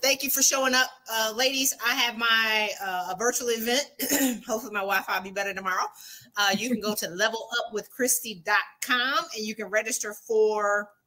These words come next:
uh, my event, How to Calculate Your Value in the Market, where we're gonna be showing you how to get a fifty thousand dollar raise in the next ninety days.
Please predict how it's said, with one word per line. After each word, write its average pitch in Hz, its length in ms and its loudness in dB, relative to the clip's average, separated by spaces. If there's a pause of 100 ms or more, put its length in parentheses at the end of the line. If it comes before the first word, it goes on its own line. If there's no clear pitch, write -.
(1040)
uh, 196 120 0
my 196 240 2
event, 208 340 -4
How 220 180 0
to 233 100 -10
Calculate 208 520 -2
Your 220 80 -10
Value 185 340 0
in 170 100 -12
the 165 60 -12
Market, 202 440 -2
where 185 120 -8
we're 180 120 -8
gonna 180 120 -10
be 185 140 -8
showing 285 360 0
you 277 160 -4
how 285 280 0
to 330 160 -6
get 294 280 0 (760)
a 220 120 2
fifty 262 640 -4
thousand 214 360 0
dollar 196 260 2
raise 160 420 -4
in 196 180 -12
the 185 80 -8
next 170 320 -4
ninety 170 240 -4
days. 208 600 2